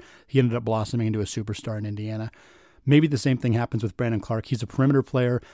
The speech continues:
He's a shot blocker. He's an interior scorer. He's not much of an outside shooter. If he adds a three-point shot, great. That's a nice bonus, but I think relying on that being a part of his game for him to be playable is a mistake. Expected role this year, there's not,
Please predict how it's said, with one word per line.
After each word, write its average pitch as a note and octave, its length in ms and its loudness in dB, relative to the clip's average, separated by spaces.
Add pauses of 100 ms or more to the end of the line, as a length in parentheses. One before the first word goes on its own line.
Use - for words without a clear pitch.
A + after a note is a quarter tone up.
(140)
He's A2+ 160 -4
a G#2+ 80 -2
shot B2+ 260 0
blocker. A#2+ 440 -2 (200)
He's A2+ 180 -4
an A#2+ 80 4
interior B2 440 4
scorer. A2+ 480 0 (260)
He's A2 160 -6
not A#2+ 200 2
much A#2+ 180 -2
of A#2 60 -4
an A2+ 60 0
outside A#2 340 -4
shooter. A2+ 180 -8
If F#2+ 80 -6
he B2 100 -6
adds C3 220 -4
a C3 60 -4
three-point C3+ 420 -2
shot, A#2+ 260 -4
great. B2+ 300 -4
That's A2+ 160 -6
a A#2+ 60 -2
nice A#2+ 240 -4
bonus, A#2+ 340 -2
but A2+ 140 -4
I G#2+ 40 -4
think C3 240 -2
relying A#2 460 0
on A#2 140 0
that A#2 240 -4
being A#2 180 0
a A2+ 60 -2
part B2 200 -2
of A#2 60 -4
his A#2 160 -2
game B2 260 -4
for A#2+ 140 -6
him A#2+ 100 -2
to A2+ 60 -6
be A#2 100 -4
playable C#3 520 -2 (300)
is B2 140 -2
a B2 100 -6
mistake. - 480 -12 (540)
Expected G3 440 2
role F3+ 140 6
this E3 220 0
year, F#3 240 4
there's C#3 220 4
not, F3 240 4